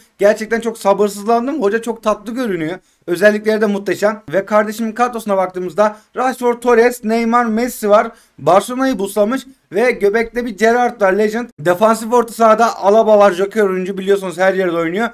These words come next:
Sol bekte Alphonso Davies, De Ligt, Varane ikilisi ve sağda Drogba var. Kalede ise Cech var arkadaşlar. Yedeklere bakalım. Kluivert, Romario iş yapar. Ronaldo var.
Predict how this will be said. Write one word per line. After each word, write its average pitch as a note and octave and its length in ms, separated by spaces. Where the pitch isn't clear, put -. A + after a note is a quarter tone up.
Sol C4 340
bekte B3 240
Alphonso A#3 380
Davies, A#3+ 340
De G#3 60
Ligt, C4+ 480
Varane B3 360
ikilisi A3+ 400
ve C4+ 140
sağda A#3 580
Drogba G#3+ 420
var. A3+ 220
Kalede A#3 360
ise B3+ 360
Cech B3 260
var F#3+ 140
arkadaşlar. E3+ 560
Yedeklere G3+ 500
bakalım. A#3+ 400
Kluivert, G#3+ 520
Romario G#3+ 600
iş F3 240
yapar. G#3 400
Ronaldo G#3+ 460
var. G#3 200